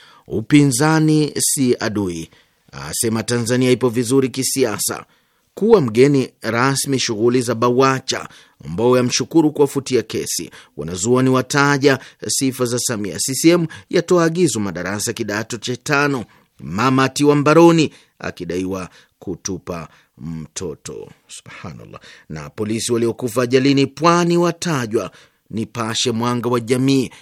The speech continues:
Baadhi ya habari zilizotamalaki katika ukurasa wake mkuu zinasema: Samia, wapinzani wananipa changamoto nitimize majukumu.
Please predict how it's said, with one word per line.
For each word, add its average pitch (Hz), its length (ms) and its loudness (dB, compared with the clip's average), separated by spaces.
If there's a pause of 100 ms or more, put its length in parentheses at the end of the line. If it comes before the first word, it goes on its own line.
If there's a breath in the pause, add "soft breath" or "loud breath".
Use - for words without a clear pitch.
(120)
Baadhi 95 280 -8
ya 107 60 -2
habari 117 380 -2
zilizotamalaki 127 1080 2
katika 131 260 2
ukurasa 120 560 -2 (240 loud breath)
wake 107 360 -4
mkuu 104 220 -6
zinasema: 98 560 -6
Samia, 160 420 4 (380 loud breath)
wapinzani 180 1040 2
wananipa 151 720 2
changamoto 131 600 0
nitimize 104 580 -2
majukumu. 131 720 2